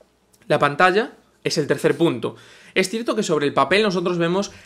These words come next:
la misma densidad de píxeles, trescientos puntos por pulgada, en una pantalla retroiluminada, pero en el momento que las encendemos ya vemos que son diferentes.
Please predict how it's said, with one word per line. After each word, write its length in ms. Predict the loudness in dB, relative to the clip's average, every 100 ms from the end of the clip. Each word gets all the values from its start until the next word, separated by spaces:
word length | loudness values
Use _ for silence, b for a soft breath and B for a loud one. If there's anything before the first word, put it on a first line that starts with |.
| B
la 120 | -4 2
misma 220 | 2 2
densidad 300 | 0 0 0
de 120 | 0
píxeles, 460 | -4 -8 -8 -8 -6
trescientos 420 | -6 -4 -4 -4
puntos 280 | -6 -8 -4
por 160 | -4
pulgada, 420 | -2 4 4 4 0
en 120 | -2
una 180 | 0 2
pantalla 440 | 2 2 0 -2
retroiluminada, 880 | 0 0 2 0 0 2 2 0 -4 0
pero 140 | 2
en 60 | 2
el 60 |
momento 340 | 2 0 0 0
que 60 |
las 160 | 0 -2
encendemos 540 | -2 -2 -2 -2 -8 -4
ya 160 | 0
vemos 160 | 2 0
que 100 | -4
son 140 | -6
diferentes. 560 | -6 -6 -8 -6 -10 -10